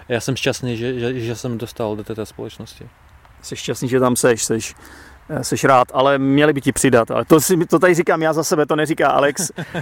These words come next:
Speaker 2: To neříká Alex, takže jestli posloucháte, eh,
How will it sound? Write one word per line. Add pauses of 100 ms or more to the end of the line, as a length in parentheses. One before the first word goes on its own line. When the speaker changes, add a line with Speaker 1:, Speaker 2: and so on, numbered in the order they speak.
(100)
Speaker 2:
To
neříká
Alex,
takže
jestli
posloucháte,
eh,